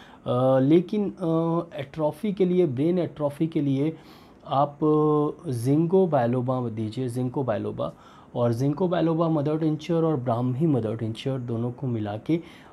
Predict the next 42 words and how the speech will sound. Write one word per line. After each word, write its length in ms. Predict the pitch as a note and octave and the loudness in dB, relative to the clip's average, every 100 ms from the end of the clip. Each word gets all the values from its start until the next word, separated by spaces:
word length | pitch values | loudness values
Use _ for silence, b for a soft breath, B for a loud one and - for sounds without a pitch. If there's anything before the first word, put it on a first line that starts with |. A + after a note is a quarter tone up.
| - | -6
अ, 40 | |
बीस 520 | B2 A#2 C#3+ G#3 F#3+ | -4 0 2 2 -2
बूंद 240 | D#3 E3+ D#3+ | -2 0 2
आधे 240 | A2+ A2+ | 2 0
कप 220 | C#3+ E3 | -4 -6
पानी 240 | - B2+ C3 | -2 0 2
में 200 | C#3+ D3 | 2 2
दिन 120 | A#2+ | 0
में 180 | A#2+ A#2+ | 0 -2
दो 160 | A2+ | -4
बार 220 | G#2 G2 G2 | -4 -6 -6
दीजिए। 300 | G2 G#2+ A2+ | -10 -12 -10
तो 120 | C3+ | -4
दोनों 280 | C3+ D3 F3 | 0 2 2
को 120 | F#3 | 2
मिला 220 | E3 D#3+ | 2 2
लीजिएगा 360 | D#3+ E3+ F3 F#3+ | 2 2 0 0
या 140 | G3 | -2
अलग-अलग 420 | B2 C3 D3 D3 | -2 0 0 0
भी 140 | C#3+ D#3+ | 0 2
ले 120 | C#3 | 2
सकते 320 | C#3 C#3+ - | 0 -6 -6
हैं, 100 | D#3+ | -4
दस 160 | C3 B2 | -4 -4
बूंद, 220 | B2 D3 - - B B B - | -6 -8 -12 -20 B B B -8
अ, 100 | A2+ | -4
दिन 160 | A2+ A#2 | -2 -2
में 160 | A#2+ | -2
दो 140 | A#2 A2+ | -2 -4
बार 240 | A2 A#2 | -2 -4
आधे 240 | A2 G#2+ A#2 | -4 -6 -6
कप 160 | A2+ - | -8 -4
पानी 220 | A2 A2 | -4 -4
के 100 | A2+ | -8
साथ, 220 | B2 A#2+ C#3 B B B - | -4 -4 -4 B B B -8
तो 160 | C3+ A#2+ | -2 -2
अच्छे 360 | C3 - E3 | -2 -2 0
रिजल्ट्स 440 | C3+ A#2+ C#3 C#3 E3+ | 2 2 0 0 0
मिलेंगे। 380 | E3 E3+ F3+ | 2 2 0
साथ 360 | F3+ E3 D#3+ C#3+ | -2 -2 -2 0
में 100 | F3 | 0
आप 180 | E3 | 0